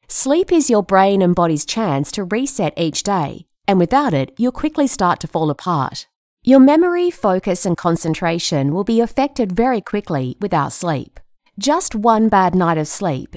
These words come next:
can leave you irritable, foggy, and ensure that any task that needs your concentration that day gets done slowly or poorly. If you have been experiencing issues with concentration, start by looking at your sleep habits.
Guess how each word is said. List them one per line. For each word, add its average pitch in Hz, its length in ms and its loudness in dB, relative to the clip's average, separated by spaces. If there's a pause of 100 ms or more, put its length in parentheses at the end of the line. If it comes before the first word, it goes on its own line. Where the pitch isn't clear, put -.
can 247 180 2
leave 262 240 0
you 185 160 2
irritable, 220 640 -2
foggy, 160 540 2
and 240 100 4
ensure 254 380 2
that 247 240 0
any 302 220 2
task 214 460 -4
that 190 120 -2
needs 180 240 0
your 175 80 0
concentration 160 920 -2
that 151 200 -2
day 180 560 -4
gets 208 240 2
done 196 200 2
slowly 220 640 0
or 175 120 2
poorly. 151 580 -4 (340)
If 359 200 0
you 254 180 6
have 220 140 -2
been 190 160 2
experiencing 175 720 0
issues 165 400 -2
with 165 160 -4
concentration, 180 960 -2 (140)
start 285 420 -2
by 302 120 4
looking 208 360 0
at - 80 -2
your 147 140 -2
sleep 160 380 -4
habits. 143 600 -4